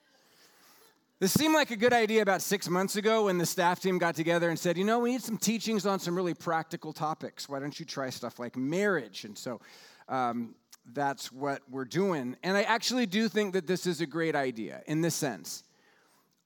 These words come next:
Holding up whatever major part of your life, and we all have different parts of our lives, but holding up whatever the major parts of your life are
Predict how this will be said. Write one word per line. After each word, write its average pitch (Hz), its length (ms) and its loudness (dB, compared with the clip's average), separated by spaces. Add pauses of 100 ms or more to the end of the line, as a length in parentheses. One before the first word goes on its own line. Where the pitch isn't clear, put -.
Holding 233 460 2
up 208 200 2
whatever 190 420 4
major 202 420 4
part 185 360 2
of 139 160 -2
your 165 160 2
life, 151 560 0 (760)
and 151 140 -2
we 156 80 0
all 170 160 4
have 175 180 0
different 180 300 0
parts 160 300 -2
of 147 100 -2
our 143 120 2
lives, 131 580 -4 (680)
but 160 120 0
holding 214 380 2
up 208 160 4
whatever 196 380 4
the 196 80 2
major 190 480 2
parts 190 380 2
of 170 120 -2
your 175 160 0
life 165 540 0 (720)
are 160 580 2